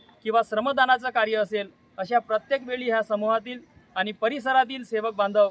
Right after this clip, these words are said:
कसल्याही प्रकारची तमा न बाळगता आपल्या हातील कामं बाजूला सारून ह्या नियोजन टीमच्या केलेल्या विनंतीस मान देऊन ह्या ठिकाणी उपस्थित होत असतात आणि उत्कृष्ट असं सहकार्य करीत असतात.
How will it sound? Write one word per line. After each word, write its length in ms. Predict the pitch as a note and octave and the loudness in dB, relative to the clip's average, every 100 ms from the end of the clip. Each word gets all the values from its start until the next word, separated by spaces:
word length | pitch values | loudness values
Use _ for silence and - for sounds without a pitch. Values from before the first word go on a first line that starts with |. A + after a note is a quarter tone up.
| - _ - | 0 _ -4
कसल्याही 340 | G#3 A3 C4 C4+ | -2 -2 -6 -4
प्रकारची 540 | B3 A#3+ A3+ A3 G#3+ - _ - | -2 0 -2 -4 -12 -14 _ -4
तमा 180 | G3+ B3+ | 0 2
न 80 | C4 | 4
बाळगता 380 | A#3 A#3 A3 A3 | 4 4 2 -2
आपल्या 260 | A3 G#3+ | 0 -2
हातील 280 | F3+ F#3 C4+ | -2 -6 -4
कामं 240 | B3+ A#3+ | -2 0
बाजूला 340 | A3 G#3 G#3 G3+ | 0 0 0 0
सारून 320 | G#3 A#3 B3+ _ _ - | 0 -2 -4 _ _ -10
ह्या 80 | F#3+ | -8
नियोजन 380 | G3 A#3+ C4 C4 | -4 -6 -6 -10
टीमच्या 300 | B3 A3+ A#3 | -10 -8 -6
केलेल्या 320 | A3 A3 A3 | -2 0 0
विनंतीस 420 | G#3 G#3+ A3 A#3 - | 0 -4 -10 -12 -6
मान 240 | G3 C4+ | -2 0
देऊन 220 | A3+ G#3 G2 _ _ - | 2 0 -4 _ _ -8
ह्या 60 | F#3 | -6
ठिकाणी 280 | G#3 G#3+ G#3+ | -2 -2 -4
उपस्थित 460 | F#3+ C4 C4 C#4 | -6 -2 -2 -2
होत 160 | A#3 G#3+ | -2 0
असतात 340 | G3+ - G3+ - _ _ - | -2 2 2 2 _ _ -8
आणि 160 | G3 A3 | -6 -6
उत्कृष्ट 420 | G#3+ C#4+ C#4 B3+ | -10 -10 -8 -6
असं 160 | A#3+ A3+ | -4 -2
सहकार्य 400 | G#3+ G#3+ G#3 G#3 | -2 0 0 -2
करीत 260 | G#3 G#3 | -8 -4
असतात. 320 | G3+ - G3+ | -6 2 2